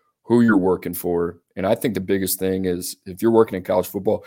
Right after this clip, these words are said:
you better have somebody that you respect, that has the same morals, values, and principles when it comes not only to college football,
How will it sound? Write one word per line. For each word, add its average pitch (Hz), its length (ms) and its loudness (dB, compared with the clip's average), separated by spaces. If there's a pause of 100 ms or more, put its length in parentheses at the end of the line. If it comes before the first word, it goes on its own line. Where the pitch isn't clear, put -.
(220)
you 131 140 0
better 107 340 6
have 101 220 -2
somebody 95 340 -2
that 92 160 -2
you 92 120 -8
respect, - 640 -4 (840)
that 92 160 4
has 92 260 2
the 87 80 -4
same 95 300 -2
morals, 92 380 -2
values, 90 480 -4
and 82 140 -12
principles 87 680 -10 (920)
when 98 300 2
it 104 180 2
comes 92 380 -4
not 107 240 -2
only 117 260 -2
to 92 80 -2
college 87 340 -8
football, 87 600 -6